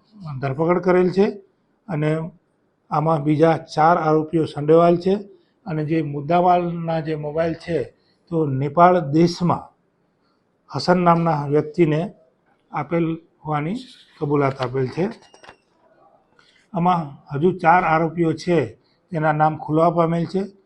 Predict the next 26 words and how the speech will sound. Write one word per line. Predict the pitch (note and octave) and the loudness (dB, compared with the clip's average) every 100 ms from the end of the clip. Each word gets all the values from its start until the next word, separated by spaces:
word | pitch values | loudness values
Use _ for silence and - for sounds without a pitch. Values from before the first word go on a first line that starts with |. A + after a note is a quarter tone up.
| _ _ G3+ | _ _ -12
અને | D3 | -10
તેમની | C#3 D3+ E3+ E3 D3+ D3 | -6 -4 -4 -6 -8 -8
ધરપકડ | C#3+ C#3 D3 D3 | -8 -6 -6 -6
કરવાની | C#3 C#3 C#3+ A#3 - _ _ _ | -4 -4 -4 -6 -10 _ _ _
બાકીમાં | C#3+ C3+ C#3 A#2+ A2+ | 0 0 0 -4 -6
છે. | - A2+ - _ _ _ _ _ _ _ _ _ - | -10 -18 -18 _ _ _ _ _ _ _ _ _ -4
આ | E3+ F3 F#3 - - - _ _ | 2 4 4 -2 -18 -20 _ _
જે | F3 E3+ | -2 -2
સમગ્ર | - E3 F3 F3+ E3+ | -2 -2 0 2 2
ગુનો | C#3 D#3 F3 F3+ | 0 0 2 2
છે | F3 F3 B2+ - - _ _ - | 2 2 2 -2 -12 _ _ -6
એની | E3+ F3+ | -2 -2
એમો | E3 D#3 F3 G3 | -2 -2 2 6
એવી | G3 G3 | 8 6
છે | - D#3+ E3 - _ _ _ | 4 2 0 -4 _ _ _
કે | F#3 E3+ | 0 0
બિહાર | C#3+ D3+ D#3+ F#3+ F#3 | 0 2 8 10 10
રાજ્યમાંથી | E3+ D3 E3 D#3+ D#3 F3 F3+ | 6 4 -2 -2 -4 -2 -4
મજૂરી | D3+ C#3+ C#3 F3 F#3 | -4 -8 0 2 2
કામ | F3 D#3 D3+ | 2 -2 -4
અર્થે | C#3 E3+ | -10 -10
ગુજરાત | D3 C#3+ D3+ E3 D#3+ | -10 -8 -4 -4 -4
રાજ્યમાં | D3 C3 C#3+ D3 E3+ A#3+ - _ _ - | -10 -10 -12 -4 -2 -2 -8 _ _ -10
આ | D#3 | -10
ચોર | - F3 F3 | 0 4 6
ઇસમો | E3+ D#3 D3 D#3 E3+ | 4 0 -4 -4 -6